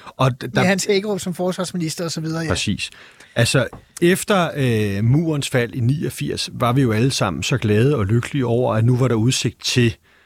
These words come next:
Speaker 1: øh, en frihedsbølge, en demokratibølge, men også fred. Og det førte jo også til, at man stille og roligt har, øh, nedtrappet forsvaret, øh, og rationaliseret. Øh, nu er vi så i en anden situation, og der er det klart, det er jo at vinde en supertanker.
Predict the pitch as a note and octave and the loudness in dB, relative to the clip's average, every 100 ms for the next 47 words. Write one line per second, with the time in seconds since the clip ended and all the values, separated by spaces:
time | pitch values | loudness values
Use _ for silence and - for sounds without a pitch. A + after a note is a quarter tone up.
0 | _ _ _ A#2+ G#2+ G2 - A2 G2+ - | _ _ _ 2 2 2 2 2 2 2
1 | B2+ C3 C3 - B2 G#2 G#2+ A#2 - G2+ | 0 2 2 0 0 0 0 -2 0 0
2 | G#2 - G#2+ F#2+ G2 - C#3 C3 A#2+ A2 | 0 0 0 0 -2 0 0 0 0 2
3 | G#2+ G#2+ G#2 B2+ D3 - A2 A#2+ - - | 2 2 2 2 0 2 2 0 -4 -20
4 | _ - _ _ - A#2+ D#3 D#3 F3 B2+ | _ -20 _ _ -2 0 2 2 2 2
5 | A2+ B2 - D#3+ C#3 A#2+ A#2+ A2 G#2 G#2 | 2 0 0 0 0 0 0 2 0 0
6 | C#3 D3 A#2 A2+ C3+ A#2+ G#2+ G2 F2 A2 | 2 2 2 0 0 0 2 2 0 -2
7 | A2+ F#2 G2+ C3 - B2+ G2 G#2 G#2+ - | 0 2 4 2 2 -2 -2 -2 -4 -6
8 | - G2+ A2+ - F2+ A#1+ - - - - | -4 -2 0 0 -2 -4 -8 -12 -20 -18
9 | - G#2+ F#2+ - G2 F#2+ F#2+ A#2 F2 F2 | 0 2 4 2 2 2 2 2 0 0
10 | B2 E2+ G2 G#2 _ _ - _ _ A#2 | 0 0 0 -4 _ _ -20 _ _ 2
11 | G2 F#2+ A2 D3+ F#3 F#3 - D#3 D#3 D#3 | 4 4 4 4 2 -2 -2 0 2 2
12 | C#3 A#2+ C3 E3+ C#3+ G#2 - C3 - D3+ | 2 2 2 0 -2 -4 -2 -2 -2 -6
13 | B2+ C#3+ C3+ - C#3 F2 - C3+ C3+ C#3 | -2 0 2 2 0 -2 0 2 4 4
14 | A#2+ B2 D#3+ - F#3 - A2 G#2+ E2+ F2 | 4 4 2 0 -4 -4 -2 -2 -2 -2